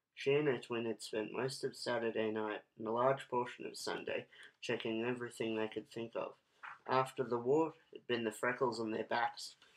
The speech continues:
followed by a couple of smaller moles that no one except Stacy's mother and father knew about. And lastly, fingerprints. All were perfect copies.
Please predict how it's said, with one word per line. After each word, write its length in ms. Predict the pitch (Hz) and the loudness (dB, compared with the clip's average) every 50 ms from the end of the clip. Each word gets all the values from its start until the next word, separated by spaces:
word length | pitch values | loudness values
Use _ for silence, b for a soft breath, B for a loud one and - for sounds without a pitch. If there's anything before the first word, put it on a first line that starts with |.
| B - - | B -16 -10
followed 380 | - - 123 123 123 120 113 - | 0 4 6 6 6 6 6 6
by 160 | 113 110 107 | 6 8 6
a 80 | 107 - | 6 4
couple 320 | - 131 131 131 - 117 | 2 2 2 2 2 0
of 80 | 107 - | 0 0
smaller 420 | - - - 123 127 131 131 123 | -2 -4 0 2 4 4 4 4
moles 380 | 117 113 110 113 117 113 - - | 4 4 4 4 4 2 0 -4
that 140 | 107 104 | -8 -6
no 240 | 110 113 117 123 123 | -4 -2 0 0 0
one 120 | 120 117 113 | 0 0 -2
except 360 | 110 - - - 110 - - | -4 -4 -4 -4 -4 -4 -4
Stacy's 560 | - - 113 113 113 110 - 117 110 - - | -4 0 0 0 0 0 -4 -6 -6 -6 -4
mother 280 | 117 113 110 107 110 110 | -4 -4 -2 -2 -2 -2
and 140 | 107 107 | -4 -4
father 340 | - 110 110 110 110 113 113 | 2 4 6 6 6 4 2
knew 240 | 117 117 110 92 90 | 0 0 0 0 0
about. 360 | - - - - - - - _ _ _ B B B B B B B | -2 -4 -6 -8 -10 -10 -12 _ _ _ B B B B B B B
And 160 | - 110 107 | -4 0 2
lastly, 560 | 107 107 107 110 - - - 127 131 135 135 - - | 4 6 6 6 4 2 -2 -2 -2 -2 -4 -6 -4
fingerprints. 680 | - 135 120 110 98 - - - - - _ - - - _ _ _ _ _ - - _ - | -2 -2 0 0 -2 -4 -4 -10 -10 -10 _ -18 -20 -20 _ _ _ _ _ -20 -18 _ 2
All 280 | - 131 143 151 151 147 | 8 10 12 12 12 10
were 80 | 139 | 8
perfect 520 | 135 - - 113 110 107 - - 98 - - | 6 6 4 4 4 4 2 -6 -6 -6 -4
copies. 520 | - 101 95 - - 90 95 - - | -4 -4 -4 -4 -6 -10 -10 -10 -12